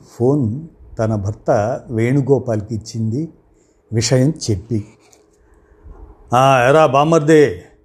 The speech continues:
ఎలా ఉన్నావు? ఏంటి, మీ ఊ-, మా ఊరు వస్తున్నావట? త్వరగా రారా బాబు. ఎప్పుడో పెళ్ళినాడు గడ్డం కింద బెల్లం పెట్టి కాశీ వెళ్లకుండా ఆపావు. అప్పటి నుంచి మీ అక్క కొడుతూ ఉంటే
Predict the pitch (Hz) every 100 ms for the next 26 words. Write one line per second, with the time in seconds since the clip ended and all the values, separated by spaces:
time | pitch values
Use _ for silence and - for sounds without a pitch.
0 | _ 101 120 151 160 170 185 190 - -
1 | - - _ _ _ - 127 143 165 175
2 | 185 180 - - - - - - _ -
3 | 104 120 123 143 151 139 - - _ 110
4 | 127 135 143 165 165 - 180 180 175 180
5 | 214 233 - _ _ _ _ _ _ _
6 | 120 156 180 170 165 170 147 151 151 101
7 | - - _ _ _ _ _ 104 104 147
8 | 160 156 139 117 135 135 135 156 127 131
9 | 139 151 139 156 123 135 147 139 135 175
10 | 120 - 131 147 156 143 143 135 143 131
11 | 135 143 127 147 - - _ _ _ _
12 | - 120 117 117 107 127 131 165 143 127
13 | 123 120 165 - - 139 143 175 147 135
14 | 147 190 175 -